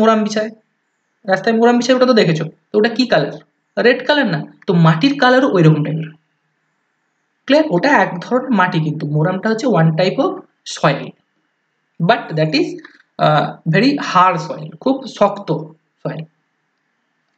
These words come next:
তাহলে কি বলেছে? The color of the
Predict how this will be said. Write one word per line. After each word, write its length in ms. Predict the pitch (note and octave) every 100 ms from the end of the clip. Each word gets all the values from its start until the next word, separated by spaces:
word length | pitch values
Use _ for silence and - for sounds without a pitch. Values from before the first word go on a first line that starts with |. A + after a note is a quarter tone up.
| _ _
তাহলে 140 | D3+ D#3
কি 60 | F#3+
বলেছে? 240 | G#3 G#3+ A3+ A3+ - _ _ _ _ _ _ _ _ _ _ _ F#3
The 80 | A#3 A#3+ -
color 340 | A3 A#3 D4 D#4 B3
of 60 | A#3+
the 80 | A3